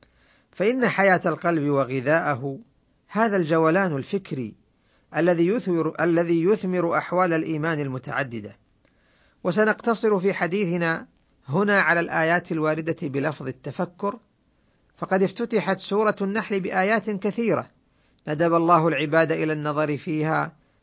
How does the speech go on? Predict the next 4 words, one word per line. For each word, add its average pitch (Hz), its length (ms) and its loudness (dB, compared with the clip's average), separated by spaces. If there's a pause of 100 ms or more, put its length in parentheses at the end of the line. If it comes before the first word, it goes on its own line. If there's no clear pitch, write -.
(120)
ليدركوا 147 640 -2
تفرده 143 720 -4
سبحانه 139 640 -6
بالربوبية، 135 840 -4